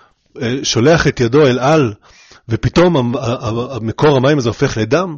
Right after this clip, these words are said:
רק לדמיין את אהרון מתחיל להסתובב שם ב-, בכיכרות גדולות,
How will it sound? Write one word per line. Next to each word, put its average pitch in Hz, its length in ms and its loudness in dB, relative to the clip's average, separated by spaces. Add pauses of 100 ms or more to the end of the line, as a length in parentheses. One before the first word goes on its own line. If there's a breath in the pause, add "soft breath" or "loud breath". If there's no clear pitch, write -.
(220)
רק 143 100 -2
לדמיין 139 400 2
את - 140 -2
אהרון 139 260 2
מתחיל 147 220 -2
להסתובב 135 360 0
שם 147 180 -2
ב-, 110 220 -4
בכיכרות 113 680 -2
גדולות, 123 460 0